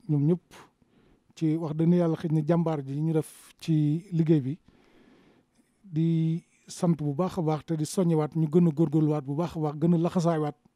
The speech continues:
fu ñu mën di nekk rek, incha Allah rabbi, ñu gën a góorgóorlu ci liggéey bi nga xam ne moom la ñuy amal fii, di ko ànd ak jëmm yu baax yi nga xam ne seen yitte lépp mooy liggéeyal Serigne Touba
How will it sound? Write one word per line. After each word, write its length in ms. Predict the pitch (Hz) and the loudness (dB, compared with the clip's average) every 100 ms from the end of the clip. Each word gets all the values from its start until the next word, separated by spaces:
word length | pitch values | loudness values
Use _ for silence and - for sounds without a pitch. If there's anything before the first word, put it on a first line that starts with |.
| _ _ _ _ | _ _ _ _
fu 160 | _ 202 | _ 0
ñu 80 | 190 | 2
mën 140 | 185 | 2
di 80 | 165 | 0
nekk 220 | 165 156 151 | -2 -4 -6
rek, 140 | 151 _ _ | -8 _ _
incha 240 | 165 - 170 | -10 -6 -4
Allah 160 | 156 | -4
rabbi, 180 | 151 139 | -4 -2
ñu 120 | 151 139 | -2 2
gën 160 | 175 | 2
a 40 | 170 | 4
góorgóorlu 520 | 165 147 156 135 180 - - | 2 2 0 -4 -8 -16 -12
ci 100 | 170 | -6
liggéey 280 | 165 165 151 | -2 0 0
bi 140 | 165 | -2
nga 100 | 175 | -4
xam 220 | 185 165 | -4 -4
ne 80 | 156 | -4
moom 240 | 160 160 | -4 -4
la 60 | 156 | -6
ñuy 140 | 147 - | -8 -8
amal 220 | 160 151 | -10 -10
fii, 340 | - 165 175 - _ _ _ _ _ _ 139 | -6 -4 -4 -6 _ _ _ _ _ _ -14
di 80 | 147 | -10
ko 120 | 202 - | -8 -2
ànd 200 | 185 170 | 2 2
ak 320 | 151 - _ _ _ 202 | 0 -8 _ _ _ -14
jëmm 360 | 151 175 175 | -4 0 0
yu 100 | 170 | 0
baax 260 | 156 165 - | 0 -4 -4
yi 140 | 170 180 | -4 -4
nga 80 | |
xam 200 | 180 185 160 | -4 -4 -4
ne 160 | 160 - _ _ _ _ _ _ - | -4 -10 _ _ _ _ _ _ -14
seen 240 | - 180 | 0 4
yitte 420 | 180 170 165 175 - _ 165 | 4 2 -2 -2 -6 _ 0
lépp 380 | 175 220 _ 185 | 4 4 _ -2
mooy 240 | 170 170 | 2 2
liggéeyal 300 | 165 165 170 | 2 2 2
Serigne 220 | 175 160 | 2 -6
Touba 280 | 165 151 | -4 -6